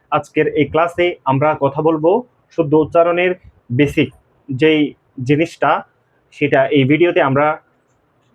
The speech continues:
সম্পূর্ণ ক্লিয়ার করার চেষ্টা করব। আমরা জানি বাংলা বর্ণমালা হচ্ছে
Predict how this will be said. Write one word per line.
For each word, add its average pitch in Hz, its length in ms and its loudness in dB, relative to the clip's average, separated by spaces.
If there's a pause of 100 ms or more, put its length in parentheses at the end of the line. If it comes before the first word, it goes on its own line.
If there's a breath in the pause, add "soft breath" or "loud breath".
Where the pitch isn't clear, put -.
(380)
সম্পূর্ণ 156 680 0 (520)
ক্লিয়ার 151 260 4
করার 156 260 0
চেষ্টা 143 300 -2
করব। 113 380 -4 (920)
আমরা 151 220 2
জানি 170 380 0 (320)
বাংলা 147 840 0 (280)
বর্ণমালা 131 840 0 (380)
হচ্ছে 196 440 0